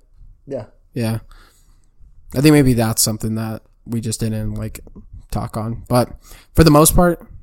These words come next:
Speaker 2: truly, I r-, don't try and identify by the fact that I'm Hispanic. Number one, 'cause I don't think it matters in the race of life.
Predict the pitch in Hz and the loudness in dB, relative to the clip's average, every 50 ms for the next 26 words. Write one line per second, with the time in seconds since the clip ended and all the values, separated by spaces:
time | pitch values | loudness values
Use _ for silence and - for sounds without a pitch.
0 | - - - - - - _ _ _ _ _ _ _ _ - - 156 160 156 143 | -20 -20 -20 -20 -20 -20 _ _ _ _ _ _ _ _ -2 4 6 6 6 6
1 | 139 131 123 123 123 117 117 - _ - - _ 135 123 123 110 101 - - 120 | 4 2 2 0 0 0 -2 -6 _ -16 -10 _ -4 -2 -2 -2 -4 -2 -2 -2
2 | 117 113 113 113 110 113 113 113 110 - 117 113 113 110 117 113 110 - - - | -2 -2 -4 -6 -6 -6 -8 -8 -8 -8 -8 -8 -6 -6 -6 -8 -8 -10 -10 -10
3 | 120 - - 113 113 - 117 113 110 117 120 - - 117 113 113 117 120 _ - | -4 -4 -2 -4 -2 -2 -2 -4 -4 -4 -6 -6 -6 -6 -8 -8 -10 -12 _ -14
4 | - - _ _ _ _ _ _ _ _ _ _ - 131 143 147 135 131 135 139 | -20 -20 _ _ _ _ _ _ _ _ _ _ 0 2 4 4 4 4 4 2
5 | 143 139 - - - - - - - - - - - 127 113 113 117 117 117 120 | 2 0 -2 -8 -16 -20 -20 -20 -20 -20 -12 -4 -2 -2 -2 -2 -4 -2 -2 -2
6 | 113 - 117 113 110 113 113 113 113 117 117 110 113 - - 117 113 113 117 117 | -2 -2 0 0 0 0 -2 -2 -4 -4 -4 -6 -6 -6 -6 -6 -6 -4 -6 -4
7 | 113 - - - 123 117 117 113 - - - | -4 -6 -6 -6 -10 -10 -8 -8 -8 -8 -8